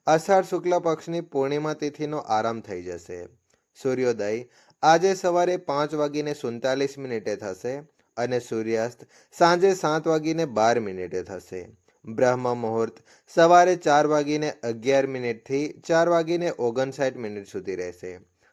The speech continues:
રાહુકાળ બપોરે બાર વાગ્યાથી એક વાગીને ત્રીસ મિનિટ સુધી રહેશે. આજે સવારે દસ વાગ્યાને ચાલીસ મિનિટ સુધી મૃગશિરા નક્ષત્ર રહેશે, ત્યારબાદ આદ્રા નક્ષત્ર શરૂ થઈ જશે.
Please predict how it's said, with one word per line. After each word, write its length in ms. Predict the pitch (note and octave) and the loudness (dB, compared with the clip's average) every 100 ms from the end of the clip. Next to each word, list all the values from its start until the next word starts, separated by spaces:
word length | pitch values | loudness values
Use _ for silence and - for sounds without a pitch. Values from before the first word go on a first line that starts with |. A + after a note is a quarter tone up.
| - | -4
રાહુકાળ 680 | A2+ A#2 A#2 A2 G#2 A2 B2 _ _ _ | 0 2 2 0 -2 -2 -6 _ _ _
બપોરે 500 | C#3 D#3+ F3+ F#3 F#3+ | 2 2 4 4 4
બાર 300 | D#3 C#3 D3+ | 4 4 4
વાગ્યાથી 760 | D#3 D3+ D3+ D3 D3+ D#3+ - - | 2 0 0 -2 -2 -4 -4 -2
એક 240 | D3+ D#3+ | -2 0
વાગીને 380 | D#3+ D#3 D#3 E3 | 0 -2 -2 -4
ત્રીસ 380 | D#3+ B2+ C3 B2+ | -4 -4 -4 -6
મિનિટ 340 | G#2 F#2 F2+ | -12 -10 -14
સુધી 280 | E2+ G2 F#2+ | -10 -8 -8
રહેશે. 480 | F2+ F2 - F2+ F2 F2+ _ _ _ - | -8 -10 -12 -16 -16 _ _ _ _ -2
આજે 520 | A#2 A2+ G#2+ A2+ B2+ _ _ - | 0 2 -2 -4 -8 _ _ 0
સવારે 380 | E3+ F3 F3+ F#3+ | 4 6 6 4
દસ 360 | C#3+ D3 D#3 | 2 2 2
વાગ્યાને 440 | D#3+ D3+ D#3 D#3 D#3 | -2 -2 -2 -2 -4
ચાલીસ 500 | D#3 A#2+ B2+ C#3+ C#3 | -2 -2 0 -2 -4
મિનિટ 320 | A#2+ A#2+ A#2 | -8 -6 -6
સુધી 340 | A#2+ A2+ C3+ C3+ | -8 -6 -6 -6
મૃગશિરા 640 | - A#2+ C#3+ D3 - E3 E3 | -8 -2 0 0 -4 -2 -2
નક્ષત્ર 600 | C#3 A2+ A#2+ G#2 G#2 G#2 | -2 -6 -8 -6 -6 -4
રહેશે, 480 | G2+ G2+ - C3+ D3+ _ _ _ | -4 -6 -6 -8 -8 _ _ _
ત્યારબાદ 500 | D#3+ D#3+ E3 F3 F3+ E3+ | 2 4 6 4 4 0
આદ્રા 360 | - B2 B2+ D3 | -4 -2 0 0
નક્ષત્ર 520 | D3+ D3 D#3 C3+ D3+ | 0 -4 -6 -4 -4
શરૂ 300 | D3 G#2+ G2+ | -4 -4 -4
થઈ 240 | G2 G2 F2+ | -6 -10 -10
જશે. 440 | F2+ - F2+ F2+ | -12 -14 -20 -20